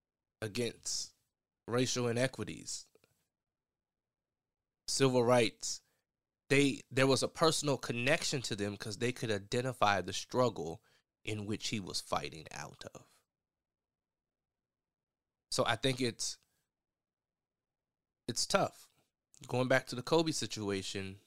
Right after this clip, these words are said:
a lot of the individuals, black men, that played basketball in high school, continue to play basketball, or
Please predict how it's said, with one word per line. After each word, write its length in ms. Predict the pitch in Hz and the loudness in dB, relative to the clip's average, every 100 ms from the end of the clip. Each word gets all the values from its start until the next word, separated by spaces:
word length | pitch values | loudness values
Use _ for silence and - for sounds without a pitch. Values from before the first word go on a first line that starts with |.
| _ - | _ -2
a 60 | |
lot 240 | 107 117 123 | 2 4 4
of 80 | |
the 120 | 117 117 | 2 0
individuals, 640 | 117 113 117 107 110 110 | 0 -2 -4 -2 -2 -4
black 440 | - 107 117 - | 0 2 2 0
men, 500 | 107 113 151 98 101 - _ _ _ _ _ _ _ _ _ _ _ _ _ _ _ _ - | -4 2 2 2 -2 -10 _ _ _ _ _ _ _ _ _ _ _ _ _ _ _ _ -2
that 320 | 117 110 104 - _ _ _ _ _ _ _ _ _ _ _ _ _ _ _ - | 2 2 0 -6 _ _ _ _ _ _ _ _ _ _ _ _ _ _ _ -2
played 320 | 143 156 127 | 2 2 2
basketball 560 | 113 104 - 104 98 | 0 0 -4 0 2
in 80 | 101 | 0
high 240 | 101 95 - | 2 2 2
school, 480 | - - - - _ _ _ _ | -6 -10 -12 -16 _ _ _ _
continue 380 | - 117 147 147 | -10 -2 0 2
to 80 | 139 | 2
play 180 | 139 113 | 2 2
basketball, 680 | 104 101 - - 92 95 85 | 4 2 2 -4 -4 -2 -2
or 420 | 92 104 98 92 | 0 0 0 -4